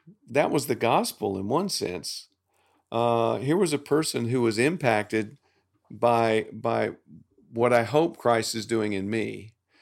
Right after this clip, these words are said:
And, and it came across just a simple kindness. Uh, I have an experiment right now. Um, I,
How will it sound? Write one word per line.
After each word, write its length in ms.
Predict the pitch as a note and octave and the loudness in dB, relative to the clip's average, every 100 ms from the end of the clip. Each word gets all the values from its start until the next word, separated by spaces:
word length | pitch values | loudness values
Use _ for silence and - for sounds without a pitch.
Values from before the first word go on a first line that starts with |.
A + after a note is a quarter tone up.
| _ _ _ - | _ _ _ -4
And, 540 | A#2 A2+ A2+ G#2+ - - | -2 0 0 -2 -6 -4
and 180 | A#2 A2+ | -2 -2
it 100 | - | -2
came 240 | D3+ D#3 | -2 -2
across 480 | B2+ - C3 D3 - | -4 -2 -2 -2 -4
just 240 | D#3 D3+ | -6 -4
a 60 | - | -6
simple 360 | - B2 A#2 | -4 -4 -4
kindness. 600 | G#2+ A#2+ B2 B2+ G#2 - - - _ - | -6 -2 -2 -2 -4 -6 -12 -20 _ 0
Uh, 140 | A#2+ | 0
I 80 | - | 2
have 120 | F3 | 2
an 100 | D#3 | 4
experiment 640 | C#3 - - C3+ D3+ C3 - | 2 0 0 2 2 2 0
right 220 | G#2+ - | 0 2
now. 400 | A2 G#2+ G#2 G#2 - | 0 2 0 -2 -2
Um, 400 | A2 G#2+ G#2 - | -2 0 -2 -6
I, 160 | G#2+ | -6